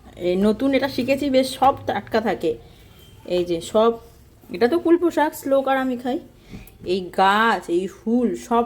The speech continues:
টাটকা থাকে, একটুখানি সামান্য একটু জল দিয়ে। ঘড়িতে বাজে পুরো বারোটা চুয়ান্ন, আমি রেডি হয়েছি, হয়ে এখন যাচ্ছি আমার আহ, আমার স্কুটির কয়েকটা ডকুমেন্টস এখনও অনলাইনে আপলোড বাকি, যেখানে আমার থাকতে হবে বা আমার সিগনেচার লাগবে।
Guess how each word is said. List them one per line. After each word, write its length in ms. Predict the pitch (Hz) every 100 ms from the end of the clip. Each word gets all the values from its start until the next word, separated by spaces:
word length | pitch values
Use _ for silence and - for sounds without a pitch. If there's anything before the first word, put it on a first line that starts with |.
| -
টাটকা 280 | 185 - 175
থাকে, 160 | 165 160
একটুখানি 320 | 160 208 226 233 -
সামান্য 260 | 202 233 247
একটু 100 | 247 208
জল 120 | 180 175
দিয়ে। 140 | 175 - 202 202
ঘড়িতে 300 | 247 254 311 285
বাজে 260 | 220 233 277 277
পুরো 280 | 254 262 285 294 254
বারোটা 340 | 208 240 254 269 -
চুয়ান্ন, 360 | 262 262 254 302 381 240
আমি 140 | 226 226 202
রেডি 200 | 220 262
হয়েছি, 280 | 269 285 277 392 277
হয়ে 220 | 202 196 202
এখন 180 | 180 220 226
যাচ্ছি 300 | 233 226 - 294 190
আমার 300 | 185 196 202 202 - - - - -
আহ, 220 | 175 175 -
আমার 460 | 175 220 269 302
স্কুটির 640 | 320 - - 240 254 277 440 440 _
কয়েকটা 420 | 208 208 208 - 220
ডকুমেন্টস 640 | 208 202 202 240 247 262
এখনও 460 | 240 208 220 220 220
অনলাইনে 380 | 185 196 208 226
আপলোড 320 | 190 - 214 190
বাকি, 300 | 170 - 247
যেখানে 320 | 247 - 196
আমার 240 | 185 180 190
থাকতে 300 | - 175 - 214
হবে 240 | 220 240
বা 140 | 254
আমার 220 | 175 185 220
সিগনেচার 580 | - 233 262 254 247
লাগবে। 380 | 208 190 185 202